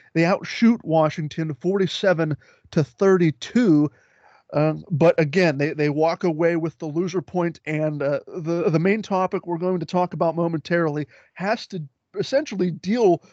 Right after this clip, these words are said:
one of the reasons it has to deal with is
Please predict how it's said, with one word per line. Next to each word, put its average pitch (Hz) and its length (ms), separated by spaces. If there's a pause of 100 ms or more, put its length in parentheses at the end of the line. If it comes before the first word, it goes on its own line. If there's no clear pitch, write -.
(120)
one 214 160
of 208 100
the 165 80
reasons 160 340
it 156 100
has 170 200
to 165 140
deal 156 260
with 151 240 (400)
is 170 480